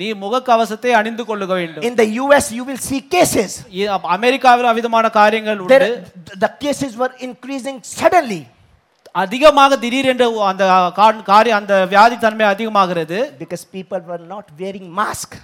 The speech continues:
Speaker 1: அவர்கள் முகக்கவசம் அணியாததினாலே.
Speaker 2: When I read this thing,
Speaker 1: நான் இதை படிக்கும்போது,
Speaker 2: I was inspired
Speaker 1: அது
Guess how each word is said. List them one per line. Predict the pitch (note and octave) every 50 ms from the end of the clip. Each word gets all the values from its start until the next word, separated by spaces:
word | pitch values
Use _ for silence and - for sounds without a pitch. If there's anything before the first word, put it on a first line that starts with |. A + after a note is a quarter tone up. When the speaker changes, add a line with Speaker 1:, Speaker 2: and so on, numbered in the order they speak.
| - E3
Speaker 1:
அவர்கள் | F3 F#3+ G3 F#3+ G3 F#3 F#3
முகக்கவசம் | F#3+ A#3+ A#3+ A#3+ A3+ A3 A3 - A3+ G3+ F#3+
அணியாததினாலே. | F#3+ G#3+ A3 A3 G#3+ G#3 G3 F#3 F3+ E3+ D#3+ D3+ D3 C#3+ B2+ - _ _ - D3+
Speaker 2:
When | F3+ F#3 G3 G3 F#3+
I | F3+ E3 F#3
read | G3 G#3 G3 D3 D3
this | G3+ G#3 - - -
thing, | C4 A4 G4+ F4+ - - - - - - D#3+
Speaker 1:
நான் | F#3 G#3 A3+ A3+
இதை | A3 G#3 G#3 G3
படிக்கும்போது, | G3 G3+ A3 A#3+ - B3 G#3 F#3+ F3+ D#3+ D3 E3 F#3 B3+ D4+ - _ - G3
Speaker 2:
I | G3+ C4+ A3 A3
was | - - - - -
inspired | C4+ C#4 G3+ - _ - G3+ - D3 C#3 C3+ - D#3+ - - D#3+ D#3+
Speaker 1:
அது | E3+ E3+